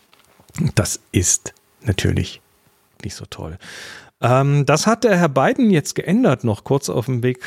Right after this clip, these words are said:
kurz vorm Weg raus. Und zwar hat er den sogenannten Explore Act, äh, verabschiedet. Und, ähm, das ist auch tatsächlich jetzt vom U-S-Senat verabschiedet worden.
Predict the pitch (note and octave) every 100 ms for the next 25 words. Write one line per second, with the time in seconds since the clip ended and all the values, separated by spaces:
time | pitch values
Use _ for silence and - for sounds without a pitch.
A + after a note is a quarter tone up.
0 | - - - D#3 - D3+ C3 C3+ B2+ -
1 | G#2 B3 - B2+ - - E3+ D#3+ F3 D#3
2 | C#3+ C3 B2+ B2 B2 B2 B2 C#3 C#3 A#2+
3 | - - - C3 C3+ D3+ D3 - B2 -
4 | - - - _ _ _ _ _ _ _
5 | _ _ - G#2+ G2+ - - A2+ - -
6 | A2+ G#2+ F#3+ - - - - - - _
7 | _ _ _ - B2+ B2+ B2 - B2 B2
8 | A#2+ A#2+ A2 D#3 C#3 C#3+ C#3+ D3 C#3 -
9 | C3+ C3 C#3+ - A#2 A2 D3+ - - D#3
10 | - E3 D3+ C#3+ C3 C3+ D#3+ D#3+ E3 D#3+